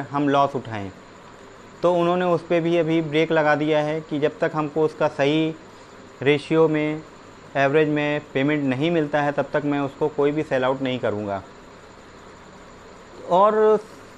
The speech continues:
सबसे बड़ी चीज़ें ये हैं कि धीमे धीमे मुसीबतें कम होने का नाम ना लेके बल्कि बढ़ ही रही हैं, और कुछ ना कुछ चीज़ें, अटकलें ऐसी आ जाती हैं कि हमारे पेमेंट जो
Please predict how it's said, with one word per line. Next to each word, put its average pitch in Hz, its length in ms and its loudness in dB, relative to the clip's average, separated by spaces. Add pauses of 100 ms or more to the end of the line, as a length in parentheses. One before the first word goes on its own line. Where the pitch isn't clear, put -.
(240)
सबसे 185 240 0
बड़ी 196 160 4
चीज़ें 190 320 0
ये 190 240 4
हैं 180 280 -2
कि 185 380 6
धीमे 170 360 -2
धीमे 175 560 -2 (640)
मुसीबतें 170 880 -2 (640)
कम 185 120 4
होने 170 280 0
का 170 80 0
नाम 165 220 0
ना 165 120 0
लेके 165 280 0
बल्कि 156 320 0
बढ़ 143 200 0
ही 180 180 0
रही 143 220 0
हैं, 110 240 -8 (680)
और 160 80 2
कुछ 185 260 -2
ना 185 140 -2
कुछ 180 300 -4
चीज़ें, 175 280 -2
अटकलें 170 340 0
ऐसी 165 340 0
आ 165 100 2
जाती 160 380 0
हैं 170 260 -4
कि 160 320 -4
हमारे 151 320 -2
पेमेंट 156 400 -2
जो 156 100 2